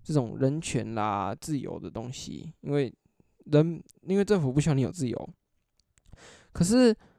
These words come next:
这种东西真的是要慢慢的去，去教育。我不指望这些人可以说变成，嗯，怎么说，就是马上就变成，哦，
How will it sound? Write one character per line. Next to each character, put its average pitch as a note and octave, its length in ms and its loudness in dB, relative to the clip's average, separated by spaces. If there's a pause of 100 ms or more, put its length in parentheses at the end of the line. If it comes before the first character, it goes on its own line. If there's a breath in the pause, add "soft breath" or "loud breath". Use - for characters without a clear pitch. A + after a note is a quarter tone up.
(260 soft breath)
这 C4+ 120 4
种 F3 120 2
东 E3 160 2
西 F3+ 140 2
真 F3 180 6
的 D#3 60 2
是 F3+ 140 0
要 D#3+ 180 4
慢 E3 200 2
慢 D#3 220 2
的 A2+ 140 -4
去， C3+ 540 0 (680)
去 A2 720 -2
教 C3 320 0
育。 C#3 300 -8 (760)
我 F#3 100 -2
不 A#3 100 0
指 F#3+ 160 2
望 E3+ 180 8
这 E3+ 80 2
些 E3+ 200 4
人 A2+ 320 0 (680 soft breath)
可 - 140 -2
以 C#3 80 2
说 C#3 580 4 (580)
变 C#3+ 200 0
成， B2+ 360 -6 (520)
嗯， B2+ 680 -4
怎 C#3 80 -4
么 C#3 80 -2
说， F3 140 0
就 F3 100 -2
是 F3 240 0 (800)
马 C3+ 220 -4
上 F#3 180 0
就 E3+ 100 -2
变 E3+ 140 0
成， D3 120 -4
哦， C3+ 500 2